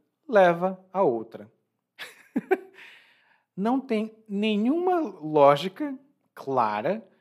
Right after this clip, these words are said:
de, "Ah, eu estou com sede, quero uma cerveja."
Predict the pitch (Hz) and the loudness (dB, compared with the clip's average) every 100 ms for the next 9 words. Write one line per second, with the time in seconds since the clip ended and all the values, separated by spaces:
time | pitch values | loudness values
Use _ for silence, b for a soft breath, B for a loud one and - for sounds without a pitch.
0 | b b _ 135 143 131 110 - 135 151 | b b _ -12 -8 -8 -10 -12 -6 -6
1 | 131 135 - 127 123 139 139 - 139 127 | -4 -6 -6 -8 -4 -2 -2 -2 -2 0
2 | 127 127 170 156 120 104 95 | -4 -6 -8 -6 -6 -6 -8